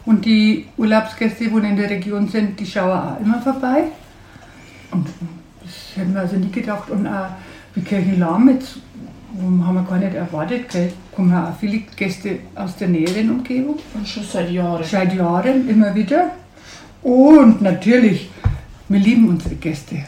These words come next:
Speaker 1: Und das spüren sie. "Ach, ist das schön, dass die mal wieder da seid. Mensch, wo war der denn die ganze Zeit? Wo treibt ihr euch denn rum?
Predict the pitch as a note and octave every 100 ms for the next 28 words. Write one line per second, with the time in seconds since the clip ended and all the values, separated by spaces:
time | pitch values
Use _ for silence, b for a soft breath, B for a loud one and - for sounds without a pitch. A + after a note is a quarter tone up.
0 | - E3+ F3 F3 - B3 C4+ A#3 - D#3+
1 | F3 - - - - - - B B B
2 | - - - - - - A#3+ G#3+ - A#3+
3 | A#3 A3 B B - G#3+ - B3 A3 G#3
4 | A3+ G#3+ A#3+ G#3 A3 B3+ G#3 G3+ G3+ G#3+
5 | G#3+ G#3 - A3+ F#3+ G3+ A#3 A#3 A3 G#3
6 | A3+ G#3 G#3+ - G3+ F#3 F#3+ A3 A3 A#3+
7 | G#3 G#3+ A#3 G#3 G#3+ B3+ B3+